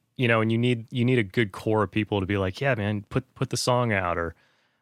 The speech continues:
or, like, "Take that gig. It's gonna be great for you." Like, so you just need that around you. So you got, A, you have to have a, a great group of people. And, you know, uh, you talk about recommending people. It is, like, kind of an unspoken rule, I think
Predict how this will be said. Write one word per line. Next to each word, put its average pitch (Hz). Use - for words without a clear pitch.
or, 110
like, 101
"Take 135
that 110
gig. 101
It's -
gonna 104
be 98
great 107
for 104
you." 90
Like, 98
so -
you 123
just 123
need 117
that 98
around 101
you. 82
So 107
you 104
got, 143
A, 156
you 120
have 113
to -
have 104
a, 85
a 113
great 104
group 101
of -
people. 98
And, 107
you 120
know, 92
uh, 139
you 120
talk 131
about 110
recommending 110
people. 92
It 107
is, 101
like, 98
kind 107
of 98
an 104
unspoken 107
rule, 107
I 92
think 92